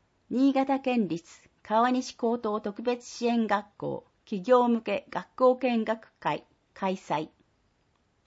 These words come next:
当校では次の日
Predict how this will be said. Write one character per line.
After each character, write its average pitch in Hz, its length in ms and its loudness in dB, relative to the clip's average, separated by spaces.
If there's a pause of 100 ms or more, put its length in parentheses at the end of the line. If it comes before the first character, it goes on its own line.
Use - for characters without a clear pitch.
(600)
当 294 180 0
校 196 200 -2
で 160 160 -2
は 139 260 -4 (360)
次 240 180 -4
の 240 140 2
日 175 160 0